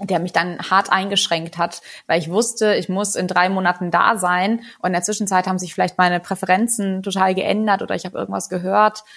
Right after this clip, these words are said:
was ich, ähm, was ich auch machen möchte, von dem ich vorher nichts wusste, aber das konnte ich jetzt nicht machen, weil ich hatte ja schon irgendwelche anderen Dinge gebucht gehabt oder, oder ähnliches. Ähm, da bin ich einfach sehr froh, dass wir das größtenteils dieses Mal so rum gemacht haben.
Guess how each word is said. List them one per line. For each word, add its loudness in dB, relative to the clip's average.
was 0
ich, -4
ähm, 0
was -2
ich 0
auch 4
machen 2
möchte, 0
von -2
dem 0
ich -4
vorher 2
nichts -6
wusste, 4
aber 4
das -2
konnte 0
ich -6
jetzt -2
nicht -2
machen, 0
weil 2
ich -4
hatte 2
ja 4
schon -4
irgendwelche -2
anderen 0
Dinge 2
gebucht -4
gehabt 2
oder, 2
oder 0
ähnliches. -2
Ähm, 2
da 6
bin 0
ich -2
einfach -2
sehr 2
froh, -2
dass 0
wir -2
das -2
größtenteils 0
dieses -6
Mal 2
so 0
rum -4
gemacht -12
haben. -10